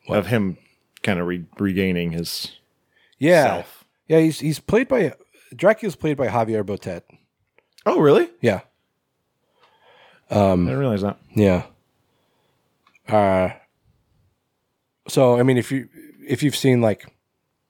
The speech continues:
Speaker 1: basically any movie where there's been, like, contortion <laughs> going on, yeah, that's probably Ja-, Javier Botet. He's just a very tall,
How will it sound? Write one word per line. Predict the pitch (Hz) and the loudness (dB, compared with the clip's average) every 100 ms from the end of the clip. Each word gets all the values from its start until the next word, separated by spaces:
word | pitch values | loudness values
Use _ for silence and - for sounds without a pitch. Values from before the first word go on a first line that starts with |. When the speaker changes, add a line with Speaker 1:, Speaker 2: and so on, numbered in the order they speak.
| _ _ _ _ _ _ _ _ _ _ - | _ _ _ _ _ _ _ _ _ _ 0
Speaker 1:
basically | 135 - 143 | 0 0 -2
any | 151 160 131 | 0 2 4
movie | 131 117 | 2 2
where | 107 107 | 0 0
there's | 104 | -2
been, | 90 110 | -2 -4
like, | 101 92 | -4 -8
contortion | - 95 110 107 123 127 _ - | -14 -12 -8 -6 -6 -8 _ -20
<laughs> | - | -6
going | 175 147 | -2 2
on, | 170 175 - - - | 2 2 0 -16 -18
yeah, | - 135 | -6 -6
that's | 127 139 - _ - | -2 -4 -6 _ -2
probably | 139 131 117 | 0 2 0
Ja-, | 123 104 | -2 0
Javier | 127 117 117 | -2 -2 -4
Botet. | 113 - 110 107 | -6 -6 -6 -6
He's | 101 | -12
just | - | -12
a | 98 | -6
very | 101 98 104 | -2 -2 -4
tall, | - 107 104 101 95 | -6 -6 -4 -6 -10